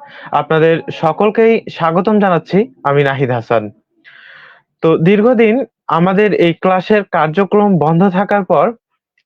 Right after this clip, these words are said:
এই আজ এক ফেব্রুয়ারি থেকেই আমাদের ক্লাসের কার্যক্রম আমরা শুরু করে দিয়েছি। তো সামনের দিনগুলোতেও আরো সুন্দরভাবে এই ক্লাসের কার্যক্রমগুলোকে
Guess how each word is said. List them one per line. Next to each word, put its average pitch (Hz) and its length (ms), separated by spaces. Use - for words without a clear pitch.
এই 143 180
আজ 190 300
এক 185 340
ফেব্রুয়ারি 196 440
থেকেই 185 480
আমাদের 160 320
ক্লাসের 170 400
কার্যক্রম 185 600
আমরা 151 380
শুরু 196 240
করে 214 220
দিয়েছি। 170 440
তো 147 280
সামনের 180 380
দিনগুলোতেও 208 640
আরো 160 260
সুন্দরভাবে 190 680
এই 147 120
ক্লাসের 170 420
কার্যক্রমগুলোকে 190 920